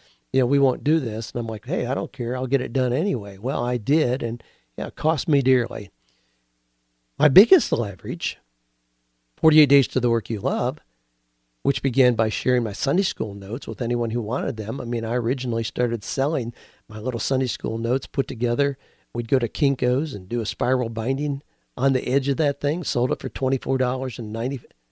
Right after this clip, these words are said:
ninety-five cents. Then I raised it to thirty-nine dollars. But we'd get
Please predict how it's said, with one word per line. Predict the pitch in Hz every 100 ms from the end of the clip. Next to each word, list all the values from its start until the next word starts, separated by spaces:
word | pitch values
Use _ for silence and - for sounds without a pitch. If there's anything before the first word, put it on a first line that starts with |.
| _ -
ninety-five | 131 139 139 139 127
cents. | - 147 180 - _ _ _ _ _
Then | 117 123
I |
raised | 135 127 151 131
it | 135 -
to | 117
thirty-nine | 147 139 147 135 135 139
dollars. | 120 120 123 165 180 - _ _ _ _ -
But | 104
we'd | 143 143
get | 120 -